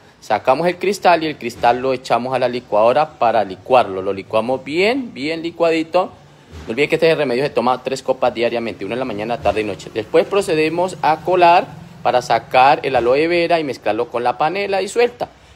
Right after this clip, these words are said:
Y ese gel lo empacamos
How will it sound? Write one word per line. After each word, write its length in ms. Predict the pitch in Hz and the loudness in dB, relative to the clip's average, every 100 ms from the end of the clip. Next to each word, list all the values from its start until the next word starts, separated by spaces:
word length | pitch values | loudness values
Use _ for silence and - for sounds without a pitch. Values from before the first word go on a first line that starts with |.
| - | -12
Y 220 | 139 180 | -4 2
ese 260 | 214 208 226 | 2 2 0
gel 380 | 220 190 202 - - | 0 0 -2 -8 -6
lo 320 | 139 156 170 | 2 4 4
empacamos 880 | 165 156 165 165 147 143 151 160 | 0 -2 -2 0 -2 -2 -6 -10